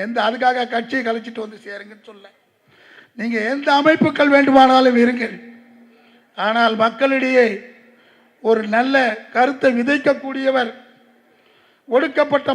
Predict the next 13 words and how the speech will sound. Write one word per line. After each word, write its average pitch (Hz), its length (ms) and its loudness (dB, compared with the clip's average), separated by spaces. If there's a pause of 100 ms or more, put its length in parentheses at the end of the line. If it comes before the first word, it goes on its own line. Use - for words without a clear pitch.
மக்களுக்காக 277 680 4 (100)
போராடக்கூடியவர், 277 960 4 (800)
எந்த 247 260 -4 (160)
நிலையிலும் 277 540 -2 (680)
சமரசமில்லாத 269 920 -2 (160)
போராளியாக 269 720 2 (720)
குரல் 285 300 0
எடுக்க, 269 380 -6
குரல் 277 320 0
கொடுக்கக்கூடிய 262 600 -2 (600)
ஒரு 214 140 -6 (140)
தலைவர் 254 420 4
திருமாவளவன் 240 760 6